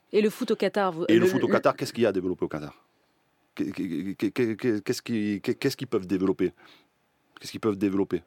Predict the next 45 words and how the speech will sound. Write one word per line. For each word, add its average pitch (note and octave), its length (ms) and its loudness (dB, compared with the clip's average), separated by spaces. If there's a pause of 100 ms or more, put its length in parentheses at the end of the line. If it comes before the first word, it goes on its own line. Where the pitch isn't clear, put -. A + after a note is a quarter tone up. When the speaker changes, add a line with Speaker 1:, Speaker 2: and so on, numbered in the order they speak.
(140)
Speaker 1:
Donc G#3 100 4
Speaker 2:
Est-ce G3 80 2
Speaker 1:
vous A3+ 80 2
êtes C4 160 4
contre A#3+ 400 -4
la F#3 120 -4
Coupe E3+ 180 -10
du E3 100 -6
Monde F#3 180 -2
au - 40 -6
Qatar ? - 260 -2
Speaker 2:
Non, - 60 4
moi, A#2 160 6
moi, G#2+ 280 4
moi, F#2 280 2
évidemment, G#2+ 400 2
je E2+ 100 -6
suis, E2+ 340 -4
je, D2+ 120 -6
je, D#2+ 140 -4
je C#2+ 100 -6
suis G#2 140 -6
contre. A2+ 200 2
D'abord, E2+ 180 0
c'est - 120 -10
pas, - 140 -6
c'est, D#2 420 -6
voilà. G#2+ 320 -2 (400)
Euh, D#2 240 -2 (240)
mais D#3+ 120 2
s'il - 180 2
y A#3+ 40 6
avait A3 100 2
un F3+ 80 0
potentiel, C#3+ 600 0 (640)
c'est D3 120 -2
pas - 120 0
parce D#3 160 0
que A#2+ 80 -6
c'est A2 100 -6
pas A2 100 -4
un G2+ 60 -4
pays G2 160 -4
de F2+ 60 -8
football. C3 420 0